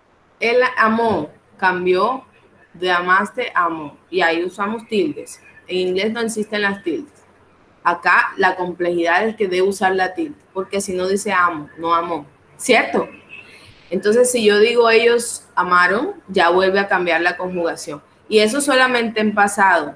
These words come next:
en presente. Ahora hablemos del futuro, también va a cambiar. Amaré, amé, ¿cierto?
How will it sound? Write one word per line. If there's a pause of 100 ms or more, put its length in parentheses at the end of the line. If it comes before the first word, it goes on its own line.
en
presente.
Ahora
hablemos
del
futuro,
también
va
a
cambiar.
Amaré, (680)
amé, (320)
¿cierto?